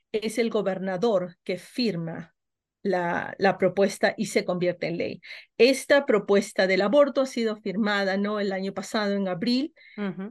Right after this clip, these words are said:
Speaker 1: por el gobernador Polis, y estas otras tres leyes también que fomentan y promueven más, ¿no?, eh, la extensión del aborto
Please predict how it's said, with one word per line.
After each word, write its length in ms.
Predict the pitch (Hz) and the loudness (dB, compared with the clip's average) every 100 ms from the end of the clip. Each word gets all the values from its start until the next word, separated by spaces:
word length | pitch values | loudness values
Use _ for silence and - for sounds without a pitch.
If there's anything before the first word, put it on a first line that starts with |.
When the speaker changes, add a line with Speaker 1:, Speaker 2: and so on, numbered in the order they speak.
| - | -6
Speaker 1:
por 100 | 202 | -2
el 80 | 202 | 0
gobernador 600 | 202 185 185 180 202 202 | 0 -2 -2 -2 -2 -2
Polis, 580 | - 226 247 269 285 - | -2 0 0 -2 -6 -8
y 140 | - 208 | -4 -4
estas 380 | 208 - 202 214 | -2 -6 -4 -4
otras 340 | 208 196 - | -4 -8 -4
tres 220 | 285 285 | -2 0
leyes 580 | 240 247 226 247 269 - | 0 0 0 -2 -2 -8
también 600 | 220 185 180 214 220 262 | -6 -6 -4 -4 -2 -2
que 180 | - 202 | -2 -4
fomentan 840 | 196 190 190 220 240 233 240 247 | -2 -2 0 2 0 0 -2 0
y 80 | 208 | -2
promueven 680 | - 180 196 202 202 202 185 | -6 -6 -4 -2 -2 -4 -4
más, 540 | 202 202 233 254 - | -2 0 0 -2 -6
¿no?, 400 | 226 220 220 226 - | -4 -4 -4 -8 -6
eh, 240 | 190 185 | -2 0
la 120 | 190 | -2
extensión 640 | 185 - 196 175 - 285 269 | -4 -4 -6 -4 -2 0 2
del 140 | 185 | 2
aborto 520 | 175 190 196 202 214 | 2 -2 -2 -4 -8